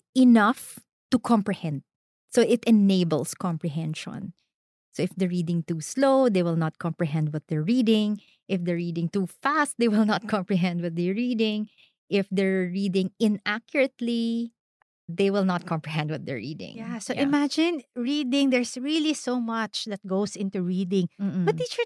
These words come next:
Speaker 2: Tasha, how do we reconcile that with the expectations? Because we're here talking about going through the stages and waiting for readiness.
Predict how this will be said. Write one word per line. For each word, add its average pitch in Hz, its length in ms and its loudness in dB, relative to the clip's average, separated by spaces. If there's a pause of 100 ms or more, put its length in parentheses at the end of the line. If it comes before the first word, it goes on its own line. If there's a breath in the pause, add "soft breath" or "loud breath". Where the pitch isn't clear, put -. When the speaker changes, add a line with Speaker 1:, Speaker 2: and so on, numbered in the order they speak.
Speaker 2:
Tasha, 381 300 -2
how 415 200 -4
do 427 180 0
we 403 180 -2
reconcile 320 540 -4
that 285 180 -4
with 277 120 -4
the 220 120 -2
expectations? 196 880 -2
Because 196 360 -8 (320)
we're 349 200 2
here 370 340 2 (100)
talking 254 360 -2
about 214 520 0 (320)
going 208 320 -2
through 190 220 -8
the 175 100 -12
stages 247 920 -2
and 190 140 -8
waiting 214 320 -6
for 170 220 -10
readiness. 302 640 -4